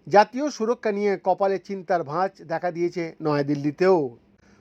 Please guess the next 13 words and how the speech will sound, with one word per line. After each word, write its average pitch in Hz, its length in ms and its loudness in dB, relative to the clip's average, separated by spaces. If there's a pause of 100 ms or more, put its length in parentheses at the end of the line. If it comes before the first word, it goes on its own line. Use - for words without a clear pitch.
(160)
পশ্চিমী 339 440 4
গণমাধ্যমগুলির 254 1000 0
প্রতিবেদন 220 540 0
অনুযায়ী, 196 400 -2
চীন 214 300 -8
যে 233 120 0
নতুন 208 340 -2
প্রজন্মের 214 420 -2
হাইপারসনিক 202 720 -4
ক্ষেপণাস্ত্রটির 190 760 -4
পরীক্ষা 165 380 -2
চালিয়েছে, 180 360 -2
তার 180 300 2